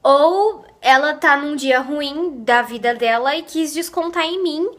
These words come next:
e em outras pessoas, porque ela não falou isso só pra mim, ela falou pro meu primo também. Vocês que responderam ela, que vocês, meus seguidores que me ajudaram, muito obrigada. Então, não tem o que fazer, né? Só ignorar e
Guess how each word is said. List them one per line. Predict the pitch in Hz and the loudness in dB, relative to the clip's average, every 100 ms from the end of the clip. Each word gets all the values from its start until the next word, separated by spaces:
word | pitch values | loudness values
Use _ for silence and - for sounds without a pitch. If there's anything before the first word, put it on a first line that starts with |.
| _ _ _ | _ _ _
e | - 311 | -6 0
em | 320 | 0
outras | 330 349 | 0 -4
pessoas, | 339 427 381 269 | -6 -4 -2 -2
porque | 269 277 294 | -4 -8 -4
ela | 285 | -2
não | 285 339 | -2 -2
falou | 370 339 | 0 0
isso | 311 311 | -2 -4
só | - | -10
pra | 294 320 | -8 -8
mim, | 294 233 | -6 -6
ela | 220 | -6
falou | 226 247 | -4 -6
pro | 240 269 | -6 -10
meu | 254 269 | -10 -10
primo | 262 240 240 | -10 -10 -10
também. | 302 320 185 185 _ _ _ | -10 -10 -12 -14 _ _ _
Vocês | 240 254 330 349 | -8 0 0 2
que | 370 | 0
responderam | 339 330 311 277 269 233 | -2 -2 -6 -4 -4 0
ela, | 247 254 254 | 0 0 -4
que | 247 254 240 233 214 | -10 -12 -10 -10 -10
vocês, | 220 233 247 240 233 | -12 -12 -6 -6 -6
meus | 233 | -10
seguidores | 233 233 226 226 | -10 -8 -8 -8
que | 226 | -8
me | 226 | -12
ajudaram, | 214 214 208 | -10 -8 -8
muito | 214 220 233 | -10 -12 -14
obrigada. | 233 233 220 196 208 311 | -14 -8 -4 -4 -4 -6
Então, | 311 285 294 311 339 330 | -4 -2 -2 -2 -2 -6
não | 285 277 311 359 | -8 -8 -6 -8
tem | 359 349 330 | -6 -4 -4
o | |
que | 330 | -4
fazer, | - 349 269 240 285 - _ | -6 -6 -4 -6 -8 -14 _
né? | - 226 240 | -12 -10 -8
Só | 262 - 226 254 | -10 -12 -6 -6
ignorar | 254 254 240 214 208 214 247 247 | -6 -8 -8 -6 -2 0 0 -2
e | 247 233 233 | -6 -8 -8